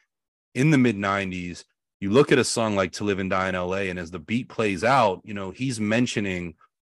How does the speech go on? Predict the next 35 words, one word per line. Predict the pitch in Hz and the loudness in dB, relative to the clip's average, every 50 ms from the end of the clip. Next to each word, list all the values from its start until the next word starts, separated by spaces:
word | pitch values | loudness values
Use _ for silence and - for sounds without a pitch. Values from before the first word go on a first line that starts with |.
| _ _ - | _ _ -8
a | 110 | -6
lot | 101 98 107 104 113 127 117 | -2 0 2 4 4 6 4
of | 107 98 | 2 2
the | 101 87 | -2 -6
people | - - - 147 139 - 101 98 95 92 | -6 -6 -6 -6 -6 -4 -2 -2 -2 -2
that | 95 92 90 | -2 -4 -4
made | 95 104 104 110 95 92 | -4 -2 -2 -2 -2 -2
Death | 104 98 - - | -4 -4 -4 -4
Row | 110 101 95 | -4 -4 -2
what | 92 95 92 | -2 -2 -4
it | 85 | -4
was | 85 101 110 113 98 80 | -4 -4 -2 -2 -2 -4
that | 95 87 | -6 -8
weren't | 87 92 98 92 82 82 | -6 -4 -4 -4 -4 -4
artists. | 104 107 113 98 82 80 - - - 131 | -2 -2 -2 -2 -2 -6 -10 -14 -12 -8
You | 135 | -4
know, | 120 107 107 | -4 -4 -4
so, | 104 - - 170 151 117 101 - | -6 -6 -2 0 0 0 0 -4
sure, | - - 180 120 92 | -4 0 0 0 0
some | - - 131 131 | -2 -2 -4 -2
of | 120 | 0
them | 127 123 120 117 | 0 0 2 2
are, | 110 110 107 104 101 95 - _ _ _ _ _ _ _ _ _ _ _ _ | 2 2 0 0 -2 -4 -8 _ _ _ _ _ _ _ _ _ _ _ _
are, | 117 110 | -10 -6
you | 110 113 110 | -4 -4 -2
know, | 107 101 101 98 95 92 95 98 95 | -2 -2 -2 -2 -4 -4 -8 -10 -6
guys | 104 113 110 110 110 98 107 | -4 -2 0 0 -2 -2 -4
in | 101 | -10
street | - - - 117 110 | -12 -8 -6 -4 -2
organizations, | 110 107 101 101 101 90 87 101 101 95 - - 98 95 90 | -2 -2 -2 -4 -6 -6 -6 -6 -6 -6 -8 -10 -10 -10 -10
but | - - 101 - _ | -8 -8 -8 -8 _
they | - 120 127 131 | 0 2 4 6
were | 127 131 123 120 | 6 6 6 6
the | 117 113 | 4 0
people | - - - 139 151 - - 104 101 98 95 95 90 - | -4 -4 -6 -6 -6 -4 -2 -2 0 2 0 0 -2 -4